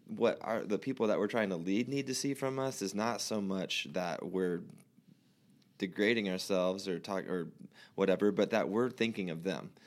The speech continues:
that they are the thing that we're thinking about the most. And, like, what are we doing to look out for them? And I think that's what people always wanna follow is somebody where they feel like, "Man, that person will look out for me."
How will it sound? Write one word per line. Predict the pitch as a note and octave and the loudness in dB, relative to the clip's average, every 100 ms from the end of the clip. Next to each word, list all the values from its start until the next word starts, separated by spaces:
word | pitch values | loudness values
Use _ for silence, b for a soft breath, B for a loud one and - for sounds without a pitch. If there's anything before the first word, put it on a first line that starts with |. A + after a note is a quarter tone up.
| B B | B B
that | F2 D#2 D#2 F2+ | -6 -6 -6 4
they | A2+ A#2 | 6 8
are | G2 | 4
the | E2+ | 2
thing | E2+ F#2 F#2 | -2 -2 -2
that | B1 | -4
we're | F2+ | -6
thinking | E2 D#2+ E2+ | -6 -8 -6
about | F2 D#2+ | -4 -4
the | - | -6
most. | B1+ A1 - - - - | -10 -10 -12 -14 -16 -6
And, | F#2+ F#2 D#2 | -2 -2 -2
like, | F#2+ F2+ | -6 -4
what | F#2 G#2+ | 0 2
are | A#2 | 4
we | G#2 | 4
doing | G2+ F#2+ | 4 2
to | F#2 | 0
look | F#2+ F#2 | -2 -2
out | F2+ - | -2 -4
for | - F2 | -6 -8
them? | G1+ - - | -8 -8 -4
And | G2+ F#2 - B B B | -4 -4 -8 B B B
I | - | -8
think | A2+ G2+ | -4 0
that's | F2+ | 0
what | G2 | 0
people | G2+ F#2 - | -2 0 2
always | F#2 F#2+ F2+ | 4 4 2
wanna | E2+ | -4
follow | D#2+ F2 F2 E2 E2 | -2 -2 -2 -2 -4
is | E2 | -4
somebody | F#2 F2+ F2+ F2 | -4 -4 -4 -4
where | F2+ F2 | -2 -2
they | E2+ | -2
feel | - F2+ E2+ | -2 -4 -4
like, | F2 - - - - b b b b b _ | -4 -6 -8 -16 -20 b b b b b _
"Man, | G#2 F#2 | -4 -2
that | F#2+ - | -2 2
person | G2+ - F#2 | 2 2 0
will | F2+ F2 | 0 0
look | F2 E2 | 0 0
out | D#2 - | -2 -4
for | - | -8
me." | C2 - | -10 -12